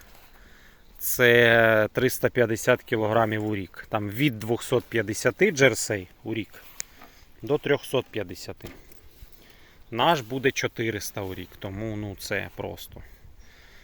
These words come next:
І за ті кошти, що я хочу його продати, всього-навсього тридцять тисяч, друзі.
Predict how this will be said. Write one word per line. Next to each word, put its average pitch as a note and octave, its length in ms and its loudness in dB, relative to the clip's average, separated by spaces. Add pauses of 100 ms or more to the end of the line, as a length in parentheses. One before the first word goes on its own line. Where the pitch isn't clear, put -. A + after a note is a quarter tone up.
(180)
І A2 80 -6
за G#2 120 -4
ті - 140 -8
кошти, D#3 400 2
що - 160 2
я A#2+ 320 4
хочу A#2+ 360 -2
його A2 200 0
продати, A2 500 0
всього-навсього A#2 1000 0
тридцять A#2 560 -2 (100)
тисяч, F2+ 440 -12
друзі. F#2 400 -10